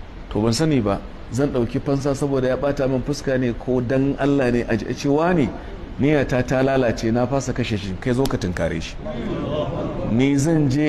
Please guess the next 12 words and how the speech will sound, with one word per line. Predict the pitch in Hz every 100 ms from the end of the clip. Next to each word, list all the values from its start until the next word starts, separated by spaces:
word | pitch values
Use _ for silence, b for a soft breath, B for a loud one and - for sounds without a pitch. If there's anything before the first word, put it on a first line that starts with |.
| -
in | 123 135
yi |
ma | 151 143 -
ainihin | 143 151 147 143
niyyata | 147 139 117 123
panel | 123 117 107
beating. | 127 110 - - - - - - - 180 - - - -
Zan | - 147
tada | 151 139
ko | -
maɗan | 120 117 104
niyya." | 98 82